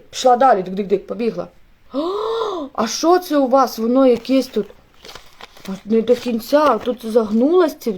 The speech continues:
Ні, це вже брак, не куплю. А давайте поторгуємось. Давайте ви мені зробите знижечку сто відсотків, а?»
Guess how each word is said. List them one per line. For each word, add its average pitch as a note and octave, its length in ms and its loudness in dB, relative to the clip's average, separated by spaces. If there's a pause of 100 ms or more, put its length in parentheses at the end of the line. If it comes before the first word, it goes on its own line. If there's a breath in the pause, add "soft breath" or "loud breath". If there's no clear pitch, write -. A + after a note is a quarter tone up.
(120)
Ні, C4+ 280 2
це B3 140 -6
вже G#3+ 160 -4
брак, B3 440 0 (180)
не F#3+ 80 -8
куплю. C#4 420 0 (1200 soft breath)
А B3 100 2
давайте G4+ 400 2
поторгуємось. D#4+ 920 2 (640)
Давайте A#3+ 640 2
ви E4+ 180 0
мені E4+ 240 -2
зробите D#4 400 2
знижечку C4 640 2
сто B3 180 2
відсотків, A3 600 0
а?» D#4+ 200 2